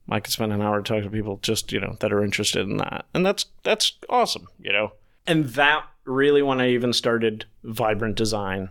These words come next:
Vibrant doesn't, doesn't, did not necessarily just refer to color. It's just kind of the energy that I wanted to, you know, have in the company and,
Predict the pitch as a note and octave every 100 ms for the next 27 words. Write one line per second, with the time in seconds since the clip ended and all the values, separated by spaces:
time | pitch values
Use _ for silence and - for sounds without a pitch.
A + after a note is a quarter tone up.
0 | - G2+ G2 G#2 - G#2 F#2+ A2 G#2 -
1 | A#2+ B2 A2 A#2 - - C#3 D3+ D#3 D3+
2 | D3 D3 C3 B2 - - - A2+ - A2
3 | - G#2 G#2+ G#2+ F2 F2 - A2 B2 G#2+
4 | - - - - - - - A#2 G#2+ A#2
5 | A#2 C3 B2+ A#2+ A#2+ A#2 A2 G#2+ G#2+ A2
6 | A2 G#2+ G#2+ G#2+ - - G#2 F2+ F2+ -
7 | A2 G#2 F#2+ - F#2+ - F2 F#2+ F#2